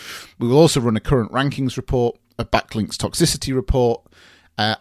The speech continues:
after the session, we will definitely run some top-level keyword research, and we'll run a core web vitals, uh, and speed report.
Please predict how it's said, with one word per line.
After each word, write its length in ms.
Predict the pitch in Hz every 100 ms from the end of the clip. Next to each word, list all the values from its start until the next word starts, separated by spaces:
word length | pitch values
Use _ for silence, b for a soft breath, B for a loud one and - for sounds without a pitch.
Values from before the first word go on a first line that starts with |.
| -
after 340 | - 123 -
the 100 | 165
session, 440 | 156 160 - 131 123
we 140 | 120
will 260 | 110 110 - 123
definitely 340 | 127 147 120
run 220 | 104 104
some 180 | - 104
top-level 460 | - 110 - 95 -
keyword 400 | 110 92 87 -
research, 600 | - 131 123 - - - b b b _ 131
and 300 | 135 135 -
we'll 380 | 123 117 110 -
run 400 | 95 104 101 101 104
a 220 | 98 98
core 420 | - - 101 95
web 220 | 95 90
vitals, 720 | 95 85 90 - 87 92 - -
uh, 260 | 87 71 -
and 160 | 87 80
speed 460 | - - 92 85 73
report. 520 | - - - -